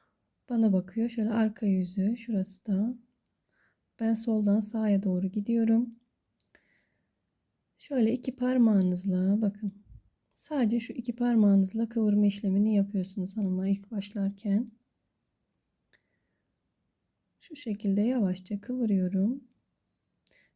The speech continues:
Hemen orta parmağımla da destekliyorum kıvırdığım yeri. İğnemi,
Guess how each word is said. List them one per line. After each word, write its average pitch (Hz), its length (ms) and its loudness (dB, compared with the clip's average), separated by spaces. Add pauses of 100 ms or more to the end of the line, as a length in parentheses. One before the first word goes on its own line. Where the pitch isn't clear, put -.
Hemen 226 220 4
orta 247 340 -2
parmağımla 196 640 2
da 202 380 -2
destekliyorum 196 720 -4
kıvırdığım 190 600 -2
yeri. 214 440 2 (3000)
İğnemi, 233 680 4